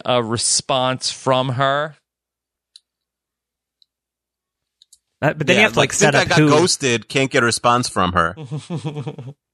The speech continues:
Speaker 1: Yeah.
Speaker 3: Something like that.
Speaker 1: Hmm.
Speaker 2: Ghosted is a very,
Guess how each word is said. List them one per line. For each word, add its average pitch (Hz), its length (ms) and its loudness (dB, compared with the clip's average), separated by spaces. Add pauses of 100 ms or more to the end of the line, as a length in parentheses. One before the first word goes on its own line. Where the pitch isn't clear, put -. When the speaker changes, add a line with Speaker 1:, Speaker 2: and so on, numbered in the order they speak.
(140)
Speaker 1:
Yeah. 123 220 -2 (240)
Speaker 3:
Something 117 240 2
like 92 200 0
that. - 340 -2 (320)
Speaker 1:
Hmm. 113 480 0 (1400)
Speaker 2:
Ghosted 156 400 0
is 123 160 -2
a 127 60 4
very, 110 480 2